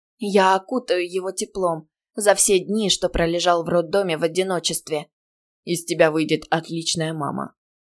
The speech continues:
Он усадил ее в машину, похлопал по карманам. «Забыл кое-что, сейчас вернусь».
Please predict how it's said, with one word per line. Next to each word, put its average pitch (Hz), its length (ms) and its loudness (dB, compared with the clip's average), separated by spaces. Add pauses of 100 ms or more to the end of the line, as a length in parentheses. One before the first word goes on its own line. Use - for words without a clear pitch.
Он 254 180 2
усадил 220 400 2
ее 202 220 0
в 190 40 -12
машину, 190 540 -2
похлопал 170 500 0
по 170 100 -6
карманам. 170 640 -4 (420)
«Забыл 165 480 4
кое-что, 131 420 -6
сейчас - 360 -6
вернусь». 139 480 -4